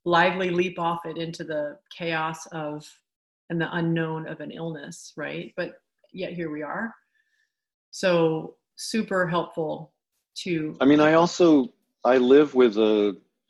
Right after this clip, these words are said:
Speaker 2: you know, I have an ascending aortic aneurysm, and the men in my family have died from sudden cardiac death. And although I do the things to monitor it, it's still just this random,
Speaker 1: Mm-hmm.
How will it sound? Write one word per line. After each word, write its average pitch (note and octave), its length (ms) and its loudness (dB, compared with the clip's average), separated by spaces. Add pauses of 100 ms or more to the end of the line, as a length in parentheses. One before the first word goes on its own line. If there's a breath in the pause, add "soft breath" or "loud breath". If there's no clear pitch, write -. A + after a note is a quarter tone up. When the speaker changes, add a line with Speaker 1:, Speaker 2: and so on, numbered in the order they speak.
(720)
Speaker 2:
you B2 80 -2
know, C#3 80 4
I A#2+ 60 0
have B2+ 260 -4
an A#2 140 2
ascending A#2 580 0
aortic A2+ 400 0
aneurysm, G2 680 -4 (1300)
and G2+ 220 -4
the G2+ 140 -2 (220)
men G#2 280 -4
in G#2+ 120 -2
my G#2+ 180 -4
family A2 440 -6
have F2+ 200 -8
died G2+ 280 -4
from A2 180 -10
sudden G#2 300 -8
cardiac A2 540 -4
death. A2 340 -2 (140)
And A#2 100 0
although C#3+ 320 6
I B2+ 140 6
do C3+ 280 4
the B2 240 2 (260)
things B2+ 260 2
to A2+ 100 -4
monitor G#2 640 0
it, - 80 -10 (1700)
it's - 160 -12
still - 260 -6
just D3+ 240 -6
this C#3 220 -2
random, C3 760 2 (680)
Speaker 1:
Mm-hmm. F3 240 -14